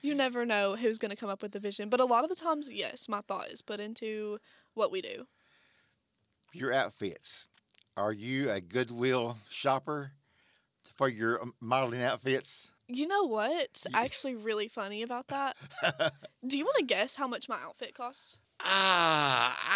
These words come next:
Speaker 2: I, I'm not gonna dig myself a hole I cannot get out of, okay?
Speaker 1: <laughs> No,
Speaker 2: <laughs>
Speaker 1: no,
Speaker 2: I know
Speaker 1: free,
Speaker 2: better than that.
Speaker 1: free range. How much do you think it costs?
Speaker 2: I, I ge-, hmm,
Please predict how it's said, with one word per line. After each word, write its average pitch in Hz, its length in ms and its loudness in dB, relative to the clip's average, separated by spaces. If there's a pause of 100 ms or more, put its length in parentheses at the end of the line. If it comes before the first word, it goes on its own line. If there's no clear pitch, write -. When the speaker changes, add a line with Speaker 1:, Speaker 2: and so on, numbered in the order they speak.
(160)
Speaker 2:
I, 170 60 2 (640)
I'm 190 360 2
not 165 380 4
gonna 123 220 0
dig 147 300 -2
myself 165 520 0
a 143 80 2
hole 151 360 2 (100)
I 147 80 6
cannot 131 420 0
get 123 140 0
out 107 240 2
of, 90 140 -6 (280)
okay? 113 220 2 (200)
Speaker 1:
<laughs> 277 120 2
No, 330 380 6
Speaker 2:
<laughs> 170 120 -10
Speaker 1:
no, 320 60 6
Speaker 2:
I 185 100 8
know 180 160 6
Speaker 1:
free, 180 120 6
Speaker 2:
better 160 200 4
than 170 200 -4
that. - 360 2
Speaker 1:
free 330 200 0
range. 254 360 0
How 277 140 -6
much 277 200 -2
do 302 80 -6
you 285 60 -6
think 269 160 -4
it 226 120 -10
costs? 214 400 -4
Speaker 2:
I, - 240 2 (600)
I 208 140 6
ge-, - 240 -12 (120)
hmm, 196 840 -6